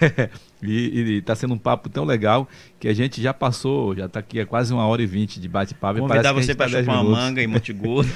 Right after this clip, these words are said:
Speaker 1: <laughs> Rapaz, é, a
Speaker 2: É o que a
Speaker 1: manga,
Speaker 2: gente pode oferecer
Speaker 1: a
Speaker 2: lá, é
Speaker 1: manga,
Speaker 2: manga.
Speaker 1: a manga de Monte Gordo é, é famosa. E tá, tá chegando já,
Speaker 2: Tá
Speaker 1: né?
Speaker 2: chegando,
Speaker 1: Final
Speaker 2: tá
Speaker 1: de ano,
Speaker 2: chegando.
Speaker 1: é.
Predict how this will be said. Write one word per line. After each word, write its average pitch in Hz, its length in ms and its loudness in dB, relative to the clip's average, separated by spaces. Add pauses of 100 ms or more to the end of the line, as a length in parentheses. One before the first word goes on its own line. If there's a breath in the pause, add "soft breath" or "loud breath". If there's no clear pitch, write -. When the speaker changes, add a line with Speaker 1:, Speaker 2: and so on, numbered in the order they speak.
(140)
Speaker 1:
<laughs> 214 180 2
Rapaz, 110 540 4
é, 120 160 6
a 123 40 6
Speaker 2:
É - 20 4
o 107 40 2
que 139 60 6
a 180 60 8
Speaker 1:
manga, 196 220 6
Speaker 2:
gente 202 140 0
pode 196 200 4
oferecer 202 440 4
Speaker 1:
a 123 100 8
Speaker 2:
lá, 165 120 6
é 190 60 8
Speaker 1:
manga, 151 220 4
Speaker 2:
manga. - 260 2 (160)
Speaker 1:
a 123 200 6
manga 147 220 6
de 135 80 2
Monte 139 300 0
Gordo 147 420 8
é, 147 220 6
é 123 60 6
famosa. 123 680 4
E 104 120 -4
tá, 156 120 2
tá 156 320 -4
chegando 139 440 2
já, 120 120 6
Speaker 2:
Tá 127 60 6
Speaker 1:
né? 127 60 6
Speaker 2:
chegando, - 240 6
Speaker 1:
Final 127 180 6
Speaker 2:
tá 143 120 4
Speaker 1:
de - 60 6
ano, 123 100 6
Speaker 2:
chegando. 131 360 2
Speaker 1:
é. 92 320 -4